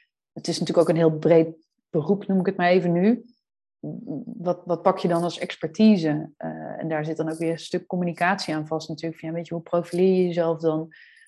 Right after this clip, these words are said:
Waar ligt dan, ja, jouw expertise, waar die klant dan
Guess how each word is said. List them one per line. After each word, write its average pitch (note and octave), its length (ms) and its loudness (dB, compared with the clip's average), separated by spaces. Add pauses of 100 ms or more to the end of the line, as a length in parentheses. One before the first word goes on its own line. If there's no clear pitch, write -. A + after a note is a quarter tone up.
Waar E3 400 0
ligt F3+ 300 0
dan, D#3+ 440 -2 (880)
ja, E3 180 -2
jouw E3 220 4
expertise, F3+ 840 2 (240)
waar E3+ 140 -2
die E3+ 120 0
klant F3 280 4
dan E3 380 2